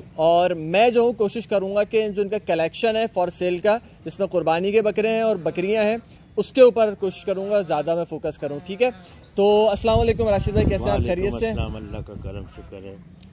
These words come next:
Speaker 1: ये बताएं कि last year कैसा response रहा video का?
Speaker 2: माशाल्लाह, मैं, अस्सलाम वालेकुम viewers,
Speaker 1: हम्म।
Speaker 2: आप लोगों का बहुत बहुत शुक्रिया, तहे दिल से मैं आपका शुक्रिया अदा करता हूँ।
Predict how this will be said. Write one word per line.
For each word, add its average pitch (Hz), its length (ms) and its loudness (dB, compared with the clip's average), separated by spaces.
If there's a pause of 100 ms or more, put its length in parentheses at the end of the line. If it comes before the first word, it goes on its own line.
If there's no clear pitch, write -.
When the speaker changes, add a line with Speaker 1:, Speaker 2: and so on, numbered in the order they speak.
(140)
Speaker 1:
ये 208 160 10
बताएं 196 480 6
कि 214 640 4
last 190 480 4
year 202 200 6
कैसा 196 420 6
response 170 460 -2
रहा 147 140 2
video 123 320 -4
का? 107 100 -8
Speaker 2:
माशाल्लाह, 139 720 -4
मैं, 123 640 -6 (800)
अस्सलाम 135 320 -2
वालेकुम 131 320 -2
viewers, 117 380 0
Speaker 1:
हम्म। 120 420 -2 (220)
Speaker 2:
आप 117 240 -6
लोगों 127 220 -8
का 104 60 -12
बहुत 104 340 -4
बहुत 110 360 -8
शुक्रिया, 113 680 -2 (160)
तहे 113 260 -4
दिल 107 240 -6
से 110 220 -8
मैं 104 140 -4
आपका 101 220 -8
शुक्रिया 104 400 -6
अदा 104 200 -4
करता 98 300 -8
हूँ। 139 160 -2